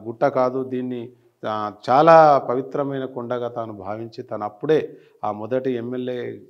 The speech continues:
గెలిచిన తర్వాత అప్పుడే దీన్ని ఏం చేశాడంటే పెద్ద ఎత్తున ఇక్కడ చండీ యాగాన్ని నిర్వహించాడు. చండీ యాగం పెద్ద ఎత్తున మూడు రోజుల చండీ యాగంలో కొన్ని వేల,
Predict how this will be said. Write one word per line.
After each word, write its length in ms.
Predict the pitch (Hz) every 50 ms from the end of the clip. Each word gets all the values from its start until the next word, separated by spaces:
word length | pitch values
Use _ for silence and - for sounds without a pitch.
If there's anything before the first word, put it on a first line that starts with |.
| - 113
గెలిచిన 280 | 107 107 - 127 123
తర్వాత 420 | 117 120 110 110 113 117 117 - 120
అప్పుడే 460 | 107 - - - 117 117 117 - - _ _ _ _ _ _ 110
దీన్ని 260 | 117 120 123 123 123
ఏం 180 | 127 135 143
చేశాడంటే 680 | 135 135 123 135 131 127 123 123 123 123 156 147 139 - - -
పెద్ద 160 | 113 110 117
ఎత్తున 320 | 135 135 135 135 135 131 123
ఇక్కడ 360 | 117 120 - 117 110 107 - - _ _ _ _ _ - 117
చండీ 240 | 110 120 131 143 139
యాగాన్ని 380 | 131 131 123 123 120 117 110
నిర్వహించాడు. 720 | 101 98 95 95 92 92 92 92 90 _ 104 87 87 98 - _ _ _ - - - - 110
చండీ 240 | 110 120 139 139
యాగం 560 | 135 131 139 135 139 139 143 143 139 135 139 - - - _ _ _ _ -
పెద్ద 180 | 120 117 131
ఎత్తున 600 | 156 156 156 156 - 151 151 151 156 151 147 143 - - - _ _ _ 123
మూడు 240 | 120 139 160 151 156
రోజుల 260 | 160 160 160 156 151
చండీ 360 | 139 - 143 135 135 139 151
యాగంలో 640 | 151 147 143 143 143 143 143 143 147 151 151 147 - _ _ _ _ -
కొన్ని 180 | 131 131 131
వేల, 600 | 127 131 143 160 175 175 180 170 160 139 127 -